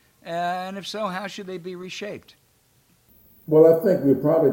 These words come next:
Speaker 2: get back to in-person conventions, but I think it will be much different than what we've had in the past,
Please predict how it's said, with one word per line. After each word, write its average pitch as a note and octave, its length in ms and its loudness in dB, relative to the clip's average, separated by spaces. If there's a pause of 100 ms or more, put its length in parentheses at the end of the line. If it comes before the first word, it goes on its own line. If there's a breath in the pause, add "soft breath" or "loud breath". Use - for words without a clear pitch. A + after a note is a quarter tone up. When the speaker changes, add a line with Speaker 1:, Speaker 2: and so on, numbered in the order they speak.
Speaker 2:
get G#2+ 100 2
back A2+ 260 4
to A#2+ 40 0
in-person G#2 960 0
conventions, F#2+ 560 0
but G2 100 0
I F#2 220 2
think C#3 160 2
it A2+ 60 -6
will G#2 120 0
be G2+ 420 0 (340)
much G2 460 2 (180)
different A2+ 380 -2
than F#2+ 180 -2
what G#2+ 140 2
we've G2 200 -2
had F#2+ 200 4
in F#2 140 2
the E2+ 80 0
past, E2 500 0